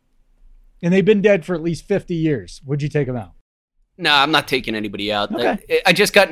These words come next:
Speaker 2: I just got in a heated argument. The, I won't say heated, but sometimes I try to avoid those on, on Twitter anymore because you're talking to the wall, essentially.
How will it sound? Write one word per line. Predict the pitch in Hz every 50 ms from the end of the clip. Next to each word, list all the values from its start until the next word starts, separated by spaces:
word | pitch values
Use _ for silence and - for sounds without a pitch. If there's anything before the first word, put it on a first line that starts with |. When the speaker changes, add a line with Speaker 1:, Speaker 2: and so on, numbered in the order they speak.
| 151 - -
Speaker 2:
I | 165
just | 165 175 -
got | - -
in | 160 127
a | 120
heated | 117 - 131 127 123 123 117
argument. | 117 117 113 110 110 110 104 -
The, | 113 110 110 - - -
I | - 165
won't | 170 170 165 160 -
say | - 117
heated, | 98 - 117 113 107 101 - - -
but | 110 98 90 - 110 -
sometimes | - - 143 123 117 - 123 110 104 98 - -
I | -
try | 127 - - 160 131
to | 120
avoid | 110 101 101 110 110 107 98
those | 104 98 101 95
on, | 101 95 92 92 - -
on | 104 101
Twitter | 92 - - 110 107 104 101
anymore | 98 101 98 101 98 95
because | 92 101 95 - 98 92 104
you're | 104
talking | - - 123 107 - 113 98
to | - 101
the | 98
wall, | 92 95 95 104 104 101 104 95 - _ _
essentially. | - - - 104 95 - - 101 98 92